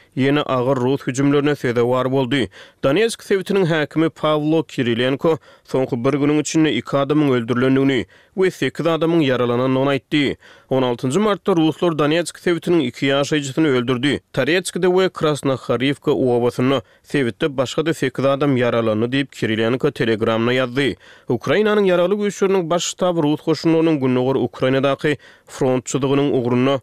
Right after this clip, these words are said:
soňky bir güniň içinde ýetmiş tany hüjüm amala aşyranyklaryny aýtdy.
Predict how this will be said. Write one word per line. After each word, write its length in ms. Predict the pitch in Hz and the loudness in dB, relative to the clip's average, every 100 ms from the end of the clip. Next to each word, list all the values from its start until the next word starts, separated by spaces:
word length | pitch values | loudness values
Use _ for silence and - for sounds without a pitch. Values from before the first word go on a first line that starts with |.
| _ _ | _ _
soňky 420 | - 139 123 123 | -2 -2 -2 -2
bir 80 | 135 | 0
güniň 260 | 139 147 143 | 2 2 0
içinde 240 | - 151 | 0 0
ýetmiş 480 | 135 123 - 131 - | 2 -2 -4 -6 -2
tany 220 | 139 139 | -2 -2
hüjüm 340 | 120 110 123 131 | -2 -2 0 0
amala 260 | 127 131 | 0 0
aşyranyklaryny 580 | 131 143 135 - 139 135 | -2 -2 -2 0 0 0
aýtdy. 420 | 135 - 143 110 | -2 -2 -2 -2